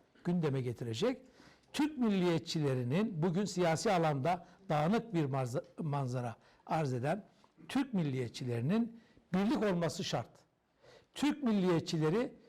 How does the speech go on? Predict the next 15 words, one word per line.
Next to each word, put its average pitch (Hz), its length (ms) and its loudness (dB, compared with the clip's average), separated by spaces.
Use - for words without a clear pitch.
siyasi 208 520 0
platformda 180 720 0
hangi 269 240 0
parti - 380 -2
olursa 160 320 0
olsun, 123 300 -6
sivil 220 300 2
toplumda 208 540 0
farklı 190 380 0
yerlerde 185 500 2
olabilirler. 160 760 2
Türkiye 214 480 0
Cumhuriyeti 180 600 0
Anayasası'nın 165 760 0
değiştirilmez, 180 880 0